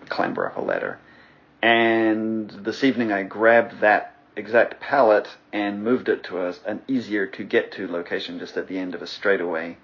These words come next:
put it on a slight angle, and then surprisingly quickly A B H'd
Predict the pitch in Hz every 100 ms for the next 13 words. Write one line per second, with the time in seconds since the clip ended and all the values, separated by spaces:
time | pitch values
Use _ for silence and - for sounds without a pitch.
0 | _ _ _ _ _ - 120 110 101 92
1 | - 98 92 - 98 107 120 214 208 -
2 | 92 90 - 95 107 101 104 104 104 104
3 | 104 - 120 131 175 202 170 165 190 160
4 | 98 110 120 123 120 -